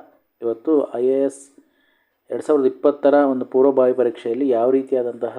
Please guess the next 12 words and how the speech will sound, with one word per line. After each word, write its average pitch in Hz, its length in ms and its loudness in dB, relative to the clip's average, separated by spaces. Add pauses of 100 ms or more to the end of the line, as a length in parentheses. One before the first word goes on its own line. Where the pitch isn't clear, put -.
(100)
ಇತಿಹಾಸದ 123 520 -6
ಪ್ರಶ್ನೆಗಳನ್ನ 113 600 -10
ಕೇಳಿದ್ದ 113 520 -6
ಅನ್ನೋದನ್ನ 110 360 -8
ಡಿಸ್ಕಸ್ - 320 -16
ಮಾಡ್ತಾ 107 240 -14
ಹೋಗೋಣ. 117 320 -10
ಖಂಡಿತ 127 340 -6 (760)
ಈ 170 140 -4
ಪ್ರಶ್ನೆಗಳು 139 760 -2
ನಮ್ಮ 131 280 -8
ಒಂದು 127 500 -4